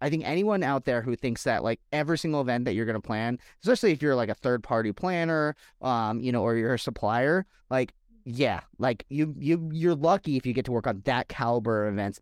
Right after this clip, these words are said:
every single day, but we don't. There's a, a, for every one of those events, there are five that you, that aren't changing someone's behavior. That might be more of a filler, but I think that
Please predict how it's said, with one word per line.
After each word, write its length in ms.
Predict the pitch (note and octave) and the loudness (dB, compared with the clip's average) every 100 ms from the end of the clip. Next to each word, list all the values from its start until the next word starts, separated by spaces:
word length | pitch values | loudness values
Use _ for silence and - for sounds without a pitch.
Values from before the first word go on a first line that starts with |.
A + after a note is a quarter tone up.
| - | -2
every 520 | C#3 C#3+ C3 B2+ B2+ | 0 2 0 2 0
single 400 | - C3 A#2 A2 | 2 0 2 2
day, 160 | G2+ D2+ | 0 0
but 80 | |
we 140 | D#3 A3+ | -2 2
don't. 320 | B3+ D#3 - - _ - | 2 2 -2 -16 _ -2
There's 200 | D3+ C#3+ | 0 0
a, 80 | E2+ _ _ | -6 _ _
a, 140 | D3 D3 - | -2 0 0
for 160 | B2+ | 2
every 200 | D3+ F#3+ | 2 2
one 160 | F#3 F3 | 2 0
of 120 | C3+ | 0
those 240 | C3+ C#3 | 0 0
events, 320 | C#3+ C3 B2 - | 0 0 -2 0
there 160 | A2 | 0
are 20 | |
five 520 | G#2 - B2 A#2 B2 A#2 | 0 0 2 2 2 2
that 140 | G2 | 0
you, 200 | G2 G2 - - - | 0 -6 -8 -20 -8
that 160 | - A#2+ | -2 0
aren't 200 | C3 C3+ | 0 -2
changing 320 | - A#2 A#2 | 0 -2 -2
someone's 260 | G#2 A2 G#2+ | -2 -2 -2
behavior. 560 | A2+ G#2+ D3+ A2+ F2+ - - _ | -2 2 2 2 -2 -4 -14 _
That 120 | C3 C3+ | -2 0
might 160 | C3+ | 2
be 80 | C3+ | 0
more 200 | C3+ B2+ | 0 2
of 40 | |
a 80 | A#2+ | 2
filler, 300 | - D3 G#2+ | 2 2 2
but 180 | F#2+ B2+ | 2 0
I 80 | D3 | 0
think 220 | G#3 G#3+ | -2 2
that 220 | F#3+ C#3 | 2 2